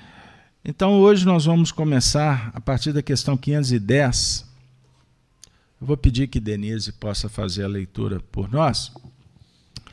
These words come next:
pra que a gente, é, ouça também a vozinha adocicada de Denise. Deixa eu dis-, disparar aqui pra vocês em casa. Pode começar, Denise, por favor. Não, pode ler só a quinhentos e dez. Hoje eu vou te poupar.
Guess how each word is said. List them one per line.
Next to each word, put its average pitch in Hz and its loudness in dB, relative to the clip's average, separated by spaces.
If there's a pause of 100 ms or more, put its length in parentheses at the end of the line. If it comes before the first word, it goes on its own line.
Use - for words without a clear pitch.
(340)
pra 107 -6
que 110 -10
a 107 -4
gente, 110 -4 (840)
é, 104 -14 (180)
ouça 117 -6
também 101 -6
a 104 -4
vozinha 98 -6
adocicada 98 -10
de 92 -12
Denise. - -10
Deixa 104 -10
eu 117 -14
dis-, - -20 (260)
disparar 92 -10
aqui 95 -16
pra - -12
vocês 92 -10
em 98 -10
casa. 85 -16 (800)
Pode - -6
começar, 104 -6
Denise, 87 -10
por - -8
favor. - -10 (2000)
Não, 110 -4
pode 147 -4
ler 147 -2
só 175 -4
a 165 -2
quinhentos 127 -6
e 95 -6
dez. 92 -8
Hoje 120 -6
eu 113 -10
vou 117 -10
te - -14
poupar. - -10